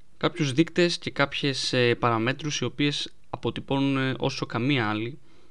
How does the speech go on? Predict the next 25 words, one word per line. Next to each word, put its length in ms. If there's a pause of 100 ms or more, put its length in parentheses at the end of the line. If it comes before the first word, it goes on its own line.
(160)
το 100
πόσο 360
λάθος 360
έκανε 280
ο 100
Pep 160
Guardiola 480 (1040)
και 180 (380)
τα 100
μεγάλα 460
δώρα 260
ουσιαστικά 460
που 120
έδωσε 220
στην 200
Chelsea 220
του 160
Tuchel 380
για 160
να 80
τη 80
στέψει 480 (480)
για 140
δεύτερη 260
φορά 360